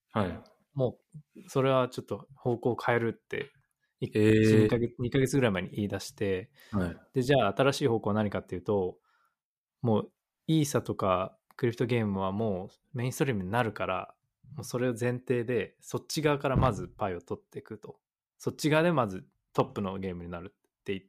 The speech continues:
Speaker 2: て、で、そしたらもう、その、最初はその、心配してたのは、なんか、普通の人ってイーサガス代で使わないじゃんとか色々心配してたから、
Speaker 1: はい。
Speaker 2: あの、全部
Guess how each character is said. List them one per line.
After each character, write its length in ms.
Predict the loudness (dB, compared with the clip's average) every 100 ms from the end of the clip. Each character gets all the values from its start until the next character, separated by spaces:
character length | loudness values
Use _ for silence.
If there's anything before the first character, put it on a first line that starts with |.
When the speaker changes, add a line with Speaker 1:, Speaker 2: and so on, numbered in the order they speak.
| _
Speaker 2:
て、 340 | 0 0 -2 _ _ _ _ _ _ _ _ -4
で、 60 |
そ 120 | 0 0
し 120 | 2
た 120 | 0
ら 260 | 4 4 2
も 300 | 2 2 0
う、 60 | -8 _ _ _ _
そ 160 | -6 -4
の、 320 | -2 -2 -6 -12 _ _ _ _ _
最 180 | 0 2
初 100 | 4
は 60 | 2
そ 120 | 2
の、 340 | 2 2 -2 -10 _
心 240 | -8 -4
配 140 | 2 2
し 40 |
て 80 | 2
た 140 | 0
の 120 | 0 2
は、 300 | 0 -2 -8 -8
な 120 | -8
ん 40 |
か、 240 | -6 -10 -10 _
普 120 | -16
通 120 | 0 2
の 80 |
人 140 | 2 0
っ 40 |
て 80 | 0
イ 120 | 2
ー 40 | 4
サ 140 | 2
ガ 100 | 2
ス 120 | 2
代 80 | 2
で 80 | 2
使 140 | 0
わ 60 | 2
な 100 | 2
い 40 |
じ 60 | 2
ゃ 40 |
ん 20 | -2
と 80 |
か 60 | 0
色 120 | 2
々 60 | 2
心 200 | 0 -2
配 140 | -2
し 40 | -2
て 80 |
た 100 | -4
か 100 | -2
ら、 280 | 2 0 -2 _ _ _ _
Speaker 1:
は 140 | -18
い。 80 | -18 _
Speaker 2:
あ 80 | -8
の、 140 | -8 -8
全 220 | 0 2 2
部 240 | 0 -4